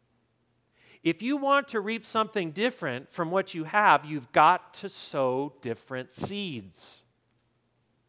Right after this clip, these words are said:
So the violence and the suffering in our world is not God's will.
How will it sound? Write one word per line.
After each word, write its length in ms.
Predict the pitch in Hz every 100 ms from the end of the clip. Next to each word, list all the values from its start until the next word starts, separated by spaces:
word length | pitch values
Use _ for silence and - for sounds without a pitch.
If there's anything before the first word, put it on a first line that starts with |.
| _ _ _ _ _ _ _ _ _ _ -
So 240 | - 214
the 120 | 190
violence 720 | 165 165 170 226 202 139 117
and 120 | 165
the 80 | 151
suffering 640 | 147 - 214 214 185 151 147
in 100 | 151
our 220 | 175 202
world 580 | 175 160 127 120 120 - _ _ _
is 180 | 139 120
not 560 | 139 151 135 - - - _
God's 340 | - 120 101 -
will. 380 | 107 95 87